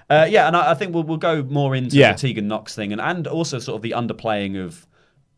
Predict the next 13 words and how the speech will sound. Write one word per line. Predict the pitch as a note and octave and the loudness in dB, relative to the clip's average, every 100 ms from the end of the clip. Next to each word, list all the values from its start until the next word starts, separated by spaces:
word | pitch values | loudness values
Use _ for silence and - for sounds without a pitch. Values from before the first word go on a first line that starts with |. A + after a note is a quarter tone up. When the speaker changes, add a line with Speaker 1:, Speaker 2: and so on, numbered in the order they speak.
| _ | _
Speaker 1:
people's | - A2+ - G2 F#2 - _ | -10 -10 -8 -10 -10 -16 _
seeming | - - A#2 G2+ | -16 -10 -6 -6
debuts | G2+ G2 G2 G2+ F#2+ - | -6 -8 -6 -6 -6 -8
and | G2 F2+ | -8 -8
returns | F2 A2+ A2+ F2+ E2+ | -8 0 0 0 -4
Speaker 2:
Yeah. | |
Speaker 1:
on | D#2+ | -8
this | D#2+ | -10
show, | D#2 - D#2+ D2+ _ _ _ _ | -12 -12 -12 -12 _ _ _ _
um, | A2+ A2+ A2 A2 | 0 0 0 -6
in | G#2+ G#2 | -8 -8
a | |
bit. | F2+ G#2+ F#2 | -4 -4 -4